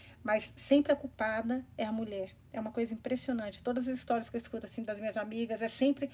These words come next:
as pessoas sempre culpam em livros que a gente lê. Ninguém pensa, "Ah, a culpa é do homem." Não, é sempre da mulher.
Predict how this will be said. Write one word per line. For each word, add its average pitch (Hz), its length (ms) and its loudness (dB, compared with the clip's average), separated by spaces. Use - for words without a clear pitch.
as 220 140 -2
pessoas 233 220 0
sempre 285 220 2
culpam 247 420 4
em 226 40 8
livros 233 380 4
que - 80 -4
a 220 40 -2
gente 220 280 -4
lê. 226 240 2
Ninguém 262 300 8
pensa, 247 360 4
"Ah, 233 120 6
a 220 40 6
culpa 262 260 2
é - 20 4
do 240 140 4
homem." 190 400 0
Não, 233 240 4
é 220 80 4
sempre 285 260 4
da 254 120 4
mulher. 196 380 2